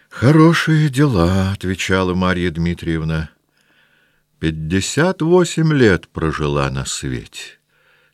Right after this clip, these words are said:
Такого сраму не видала».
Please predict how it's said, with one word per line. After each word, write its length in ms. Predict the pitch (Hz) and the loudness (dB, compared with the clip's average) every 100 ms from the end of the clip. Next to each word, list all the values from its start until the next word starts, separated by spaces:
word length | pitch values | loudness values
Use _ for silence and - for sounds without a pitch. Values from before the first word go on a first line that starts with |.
| - | -12
Такого 680 | 65 - - 95 147 143 127 | -12 -8 2 6 6 4 2
сраму 800 | - 92 87 73 62 - - _ _ _ _ - | -2 -4 -2 -4 -6 -12 -16 _ _ _ _ -10
не 180 | 69 71 | -4 -4
видала». 680 | 64 - - 87 57 - | -4 -8 -10 -12 -16 -20